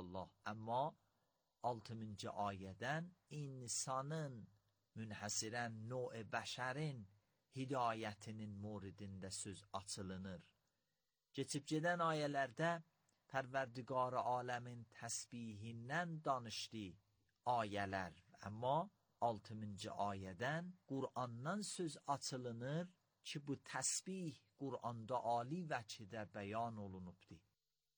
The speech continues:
Mütəal Allahdan istəyirik tövfiq verə. Bu nurani ayatı tilavət eləyək, ma'nus olaq bu ayələrindən və məanısını da düz düşünək. Altıncı ayə belədir ki, mütəal Allah Xatəm Peyğəmbərə belə buyurur.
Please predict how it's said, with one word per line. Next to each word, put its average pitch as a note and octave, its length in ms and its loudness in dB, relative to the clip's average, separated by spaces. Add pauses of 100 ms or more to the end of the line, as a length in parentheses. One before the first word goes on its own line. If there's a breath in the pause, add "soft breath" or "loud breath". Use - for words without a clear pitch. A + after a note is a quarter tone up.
(360)
Mütəal C3+ 400 4
Allahdan A#2 480 -2
istəyirik G#2+ 560 -6
tövfiq A#2 400 -6
verə. A2 300 -2 (180)
Bu G#3+ 140 2
nurani C3+ 540 4
ayatı A2+ 880 0 (100)
tilavət A2 640 -2
eləyək, A2+ 400 -8
ma'nus A2 480 -2
olaq C3 280 0
bu C3+ 60 2 (120)
ayələrindən C#3 800 -2
və A2+ 160 0
məanısını G#2 720 -4
da A2+ 120 -6 (120)
düz G#2 260 -10
düşünək. F2+ 440 -12 (960)
Altıncı D#3+ 600 4
ayə C#3 320 4
belədir C3+ 400 2
ki, B2+ 160 -6
mütəal B2+ 540 0
Allah A#2 340 -2 (400)
Xatəm E3+ 380 2
Peyğəmbərə B2+ 720 2
belə A#2 300 0
buyurur. A2 400 -4